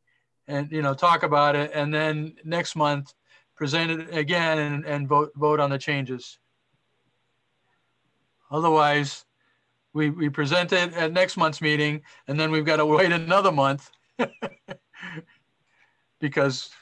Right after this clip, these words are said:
we can only vote on it if it's been, you know, presented in writing and discussed at the previous meeting.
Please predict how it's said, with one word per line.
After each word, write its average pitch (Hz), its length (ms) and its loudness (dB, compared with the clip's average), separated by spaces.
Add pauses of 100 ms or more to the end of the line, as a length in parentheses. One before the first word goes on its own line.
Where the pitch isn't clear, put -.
we 151 80 -6
can 147 160 0
only 165 180 2
vote 180 260 6
on 156 180 4
it 151 280 0
if 143 140 -6
it's 139 160 -6
been, 147 440 -2 (1000)
you 165 140 -8
know, 135 160 -2
presented 156 480 -2
in 156 100 0
writing 151 420 2
and 139 120 -4
discussed 139 640 -2 (340)
at 139 140 -4
the 139 60 -14
previous 139 480 -2
meeting. 139 300 -6